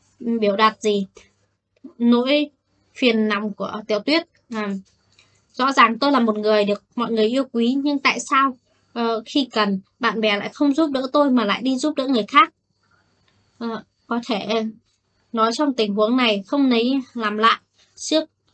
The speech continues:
câu... Trước khi trả lời câu hỏi "tại sao" thì chúng ta nên xem qua một chút logic bên trong vấn đề, những đặc điểm chung trong nhận biết về trí tuệ cảm xúc của những này người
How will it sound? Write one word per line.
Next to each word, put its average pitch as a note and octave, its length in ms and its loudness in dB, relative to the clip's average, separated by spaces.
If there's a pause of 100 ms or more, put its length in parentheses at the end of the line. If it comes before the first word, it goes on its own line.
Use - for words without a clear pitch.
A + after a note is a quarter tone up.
(400)
câu... C#4+ 240 4 (800)
Trước D#4+ 200 0
khi D#4 140 0
trả G3+ 200 -2
lời G#3+ 200 0
câu C4+ 160 -2
hỏi F#3+ 300 -6
"tại A#3 180 -2
sao" C#4 280 2 (240)
thì A3 140 -4
chúng A3+ 240 -4
ta C4 140 4
nên C#4 240 2
xem C#4 260 -4
qua C#4 140 2
một A3 160 0 (500)
chút E4 160 0
logic D4+ 460 2
bên C#4 140 0
trong C#4 220 -2
vấn A#3+ 180 2
đề, A3 180 0 (360)
những B3+ 180 0
đặc B3 140 -4
điểm G#3+ 440 -6
chung C#4+ 260 2 (1400)
trong C4+ 460 2
nhận B3 220 0
biết D4 180 4
về G#3+ 200 2
trí A3+ 180 -2
tuệ A3+ 220 -4
cảm G3 180 -6
xúc D4 180 -6
của A3+ 120 0
những A3 260 -4
này G#3+ 260 -2 (560)
người G#3 440 0